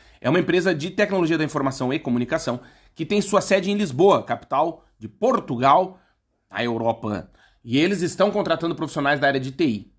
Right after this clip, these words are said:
Tá, Claudinho, mas e aí? Como é que eu faço pra saber quais são as vagas e me candidatar. É simples. Você vai entrar no nosso site, que é o vagaspelomundo ponto com ponto B R.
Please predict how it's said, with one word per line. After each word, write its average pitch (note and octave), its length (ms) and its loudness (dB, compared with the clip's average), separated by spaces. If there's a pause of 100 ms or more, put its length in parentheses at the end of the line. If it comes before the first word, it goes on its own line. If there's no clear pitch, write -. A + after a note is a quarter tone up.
Tá, A#3 140 0
Claudinho, A#2+ 340 -4
mas A#2+ 220 -6
e D#3+ 40 0
aí? B2 200 -2
Como A#2+ 180 -10
é C3+ 80 -6
que C3+ 80 -10
eu C#3 60 -2
faço D3+ 440 -2 (340)
pra C#3 60 -2
saber C3+ 220 -4
quais C3+ 180 -4
são C#3 100 -4
as A#2 120 -4
vagas C3+ 400 2
e C3 40 -6
me C3 80 -4
candidatar. B2 600 -4
É G3+ 80 -2
simples. - 480 -6 (240)
Você - 120 -14
vai D3 80 6
entrar F#3 200 2
no F#3 80 -2
nosso G3+ 240 0
site, E3+ 240 -2
que - 60 -6
é C#3+ 40 -2
o - 20 -4
vagaspelomundo E3 720 0
ponto F#3 220 -6
com D#3 120 -4
ponto C#3 200 -6
B B2+ 80 -4
R. A#2+ 240 -4